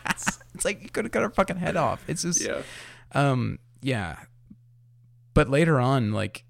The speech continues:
Speaker 1: there's this line that I just, like, could not get over. There's two lines, but this one i-, is one of the first lines that really, like,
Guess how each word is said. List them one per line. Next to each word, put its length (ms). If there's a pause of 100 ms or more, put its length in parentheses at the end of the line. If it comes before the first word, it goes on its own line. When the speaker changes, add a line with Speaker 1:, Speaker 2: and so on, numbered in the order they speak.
Speaker 1:
there's 240
this 200
line 360
that 160
I 60
just, 200
like, 140
could 260
not 180
get 140
over. 220
There's 180
two 220
lines, 320
but 160
this 200
one 300 (440)
i-, 40
is 240
one 120
of 60
the 80
first 280
lines 200
that 80
really, 340
like, 380